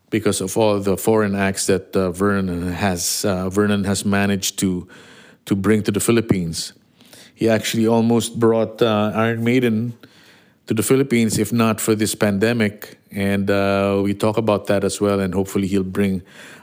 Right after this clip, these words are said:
Iron Maiden back soon. Well, not back, but bring them, <laughs> bring them in, in the first place so that they can do a really wild show in Manila.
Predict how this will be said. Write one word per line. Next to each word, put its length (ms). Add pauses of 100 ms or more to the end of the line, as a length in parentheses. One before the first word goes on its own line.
Iron 260
Maiden 320
back 240
soon. 480 (1600)
Well, 180
not 260
back, 300
but 220 (180)
bring 280
them, 340 (340)
<laughs> 340
bring 220
them 200
in, 240
in 160
the 60
first 300
place 340 (360)
so 180
that 220
they 100
can 200
do 180
a 40
really 640 (280)
wild 480 (240)
show 360
in 140
Manila. 400